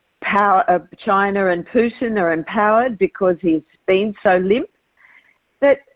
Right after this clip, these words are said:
I would have thought that they would even though they may loathe Trump, would still begrudgingly think, "Well, at least he's got some strength. He's not weak.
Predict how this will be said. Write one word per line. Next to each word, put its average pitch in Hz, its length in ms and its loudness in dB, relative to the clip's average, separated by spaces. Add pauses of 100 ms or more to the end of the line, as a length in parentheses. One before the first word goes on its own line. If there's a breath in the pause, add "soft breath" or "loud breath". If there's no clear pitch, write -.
(240)
I 311 180 0
would 480 180 2
have 330 160 -2
thought 220 280 0
that 208 180 0
they 208 180 4
would 196 340 -2 (580)
even 240 600 -2
though 208 240 2
they 196 100 2
may 190 200 4
loathe 196 380 2 (160)
Trump, 147 360 -4
would 220 220 -8
still 254 180 -2
begrudgingly 196 840 -2
think, 175 280 -6
"Well, 202 160 2
at - 100 0
least 277 240 -2 (360 soft breath)
he's 196 220 -4
got 208 280 2
some 175 140 -4 (120)
strength. 214 380 -2
He's 175 200 -2
not 165 240 -2
weak. 233 420 2